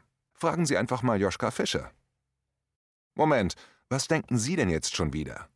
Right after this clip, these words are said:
Wer hat uns verraten, Sozialdemokraten? Vorsicht! Nur weil Gabriel jetzt ständig mit Leuten zu tun hat, die zum Beispiel Gaddafi mit dem Bajonett pfählen ließen. Sie finden das wenig weitgerecht?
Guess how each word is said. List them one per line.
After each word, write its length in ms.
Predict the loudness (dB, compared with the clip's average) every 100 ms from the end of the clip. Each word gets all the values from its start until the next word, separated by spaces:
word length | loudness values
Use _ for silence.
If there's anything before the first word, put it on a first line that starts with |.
| _ _ _ -2
Wer 260 | 0 0
hat 140 | -2 0
uns 180 | -2 0
verraten, 640 | -2 0 -2 0 0 0
Sozialdemokraten? 1300 | 0 -2 0 0 0 2 2 2 2 0 0 -4 -4 _ _ _
Vorsicht! 600 | -4 0 2 0 -10 -18 _ _ _ _ _ 0
Nur 220 | 4 4
weil 160 | 4 2
Gabriel 520 | 2 0 2 2 4
jetzt 200 | 2 0
ständig 340 | 0 0 0
mit 160 | -2 0
Leuten 360 | 0 2 -2
zu 120 | -2 -4
tun 240 | 0 2
hat, 140 | 0 -2 -20 _ -4
die 80 | -2
zum 200 | 2 4
Beispiel 380 | 4 2 0 2
Gaddafi 540 | 2 2 0 0 2
mit 160 | 2 2
dem 140 | 0
Bajonett 440 | 0 0 0 -2 _
pfählen 420 | -2 0 2 2 2
ließen. 360 | 0 2 0 -2 _ _ _ _ _ _ -4
Sie 120 | 0
finden 260 | 0 -2 0
das 240 | 0 0
wenig 340 | 0 0 -2 0
weitgerecht? 720 | -2 0 0 2 0 -2